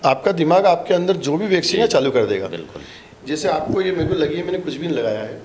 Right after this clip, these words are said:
Speaker 2: जी।
Speaker 1: ठीक है, automatic उसको पता चला कि आपको तकलीफ क्या है, तो वो चालू करेगा आपका काम।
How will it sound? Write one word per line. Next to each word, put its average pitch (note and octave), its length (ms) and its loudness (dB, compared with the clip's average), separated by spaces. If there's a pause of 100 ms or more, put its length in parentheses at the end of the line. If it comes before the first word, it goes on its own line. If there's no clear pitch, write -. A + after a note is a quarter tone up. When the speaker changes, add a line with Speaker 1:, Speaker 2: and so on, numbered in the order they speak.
(180)
Speaker 2:
जी। D#2 340 -8
Speaker 1:
ठीक D3+ 180 -8
है, B2+ 320 -6
automatic G3+ 360 -6
उसको A3+ 180 -8
पता G3+ 260 2
चला G3+ 240 0
कि G3+ 120 0
आपको G3 260 2
तकलीफ F3+ 360 -4
क्या C#3+ 140 2
है, A2 80 0 (480)
तो A3 340 4 (1600)
वो F3+ 120 6
चालू G#3 300 4
करेगा A3 300 6
आपका E3+ 160 2
काम। A2 220 0